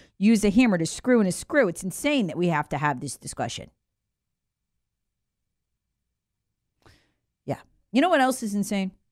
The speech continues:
They're hosing you right now with this whole Epstein thing. Oh, they got you good.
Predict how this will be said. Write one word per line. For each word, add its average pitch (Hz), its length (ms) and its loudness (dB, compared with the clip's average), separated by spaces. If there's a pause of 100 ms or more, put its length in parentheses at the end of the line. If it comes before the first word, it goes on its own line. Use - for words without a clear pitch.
(140)
They're 269 140 0
hosing 190 420 -2
you 139 140 -6
right 139 160 -10
now 143 120 -8
with 143 120 -14
this 139 100 -14
whole 139 160 -8
Epstein 139 360 -12
thing. 135 180 -10 (340)
Oh, 262 220 4
they 214 120 2
got 165 300 -4
you 156 80 -6
good. 127 300 -12